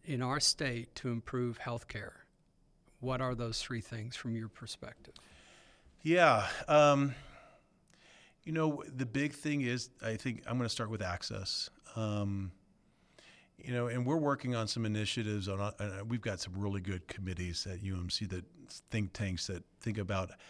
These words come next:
Speaker 2: what can we do. Um, a-, and, and what I like about U M C is we just don't, you know, we're just not taking care of our twenty-six acres. Um, you know, when you look at the pandemic, we were out everywhere, and we realized that, um, we needed to be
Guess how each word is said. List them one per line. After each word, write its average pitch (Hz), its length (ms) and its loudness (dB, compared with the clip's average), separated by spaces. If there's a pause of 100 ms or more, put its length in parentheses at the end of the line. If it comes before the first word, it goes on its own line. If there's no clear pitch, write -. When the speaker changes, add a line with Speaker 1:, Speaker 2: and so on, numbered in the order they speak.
(320)
Speaker 2:
what 127 140 -4
can 110 140 -6
we 107 160 2
do. 98 340 0 (560)
Um, 101 400 -6 (100)
a-, - 220 -10
and, 143 100 -6
and 151 160 -8
what 170 160 -2
I 160 100 2
like 123 180 4
about 110 240 2
U 101 180 -4
M 95 140 -4
C - 220 -4
is 92 260 -4
we 135 140 -2
just 135 240 -4
don't, 107 220 -4 (500)
you 98 100 -8
know, 87 160 -14
we're 110 140 -2
just 120 180 -2
not 113 160 -2
taking 104 240 -2
care 113 160 0
of 92 80 -2
our 95 100 -4
twenty-six 90 540 -4
acres. - 460 -8 (640)
Um, 101 440 -6 (140)
you 110 80 -8
know, 101 60 -4
when 104 160 -2
you 117 80 0
look 113 100 0
at 110 80 -2
the 101 100 -6
pandemic, 101 800 -2 (400)
we 117 200 0
were 110 180 0
out 98 280 -4 (220)
everywhere, 87 640 -6
and 98 120 -2
we 113 140 0
realized 104 580 0
that, 95 300 -6
um, 98 180 -2
we 113 120 0
needed 101 260 -2
to 90 60 -6
be 92 400 -4